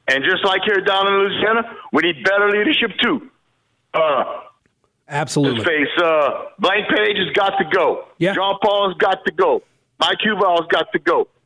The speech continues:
Speaker 1: John Bel Edwards has got to go. Billy
Speaker 2: Yeah.
Speaker 1: Nungas has got to go.
Speaker 2: You're absolutely right. Chad, thank you very much for the call. You're absolutely right. We need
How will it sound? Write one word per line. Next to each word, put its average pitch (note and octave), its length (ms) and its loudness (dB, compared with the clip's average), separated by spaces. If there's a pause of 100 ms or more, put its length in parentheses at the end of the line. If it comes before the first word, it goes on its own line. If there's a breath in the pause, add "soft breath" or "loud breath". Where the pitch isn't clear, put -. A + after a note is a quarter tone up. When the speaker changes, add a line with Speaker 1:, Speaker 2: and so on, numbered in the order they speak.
(100)
Speaker 1:
John G3 220 0
Bel G3+ 200 2
Edwards F#3 220 0
has D#3 60 -10
got D#3+ 240 -2
to D#3+ 60 -2
go. D3 320 0 (460)
Billy D3 160 0
Speaker 2:
Yeah. F#3+ 60 -2
Speaker 1:
Nungas G3 460 0
has D3+ 100 -4
got D3+ 240 -2
to D3 80 -2
go. B2 320 0 (1080)
Speaker 2:
You're C#3+ 200 -2
absolutely C#3+ 460 0
right. B2+ 240 -2
Chad, D#3+ 280 -4
thank E3 240 -2
you C#3 60 0
very D3 240 0
much C#3 200 -2
for D3 60 -8
the B2+ 60 -8
call. C3+ 140 0
You're D3+ 160 0
absolutely F3 380 0
right. C3+ 160 -2
We G3 160 2
need F3+ 480 2